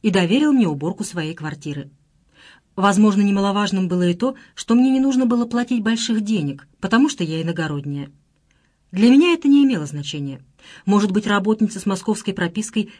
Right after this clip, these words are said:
не согласилась бы на такую мизерную зарплату, но для меня эта работа казалась настоящей удачей, потому что в тот момент я очень сильно нуждалась в деньгах. Хозяйка была мной необычайно довольна и не забывала по сто раз на дню повторять о том,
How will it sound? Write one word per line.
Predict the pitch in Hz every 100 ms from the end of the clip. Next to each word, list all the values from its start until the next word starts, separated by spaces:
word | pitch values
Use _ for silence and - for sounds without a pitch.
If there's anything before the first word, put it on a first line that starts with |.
| -
не | 214
согласилась | 226 214 214 220 302 277 175
бы | 170
на | 175
такую | 180 202 196
мизерную | 196 202 175 175 175
зарплату, | 185 190 202 151 139 - _
но | 190 190
для | 175
меня | 165 180 294
эта | 285 254
работа | 240 226 220 220 208 - _ -
казалась | 226 262 302 285
настоящей | 226 226 202 214 214 -
удачей, | 214 170 170 156 143 127 _
потому | - 285 359
что | -
в | 175
тот | 175 180
момент | 190 285 294 - _
я | 202 202 -
очень | 294 302 254
сильно | - 214 196
нуждалась | 175 151 165 160 147
в |
деньгах. | 156 151 143 139 - _ _ _ _
Хозяйка | - 208 185 226 226
была | 196 202
мной | 208 214
необычайно | 202 185 190 214 190
довольна | 185 175 220 262 147 135 _ _ _
и | 226
не | 247
забывала | 247 254 302 302
по | 175 170
сто | - 190
раз | 180 175
на | 160
дню | 165 277
повторять | 269 - 175 165
о | 143
том, | 143 277 277